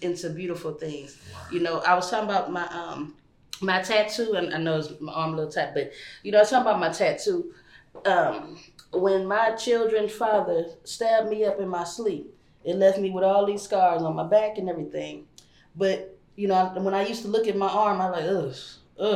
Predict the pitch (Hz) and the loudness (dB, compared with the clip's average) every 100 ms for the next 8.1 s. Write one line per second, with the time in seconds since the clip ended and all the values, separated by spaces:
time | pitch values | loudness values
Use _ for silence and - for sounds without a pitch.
0 | 151 - - _ _ _ - _ - - | -2 -10 -20 _ _ _ -20 _ -20 -4
1 | 226 220 214 208 214 202 185 185 196 180 | 4 4 6 2 2 0 0 2 0 -2
2 | 180 147 - - - - - - _ _ | -4 -4 -6 -12 -14 -14 -18 -20 _ _
3 | _ - - - - 190 214 185 196 208 | _ -20 -20 -16 -8 0 2 4 4 4
4 | 208 202 196 - 180 175 - - _ 180 | 2 2 0 -2 -2 -2 -8 -18 _ 0
5 | 196 196 202 190 - 196 175 165 - 180 | 2 2 0 0 0 -2 0 -4 0 0
6 | 160 147 143 165 160 151 175 156 - 120 | 0 -2 -6 -6 -6 -6 -4 -4 -6 -12
7 | - - _ _ - - 175 175 294 - | -16 -20 _ _ -8 0 2 4 2 0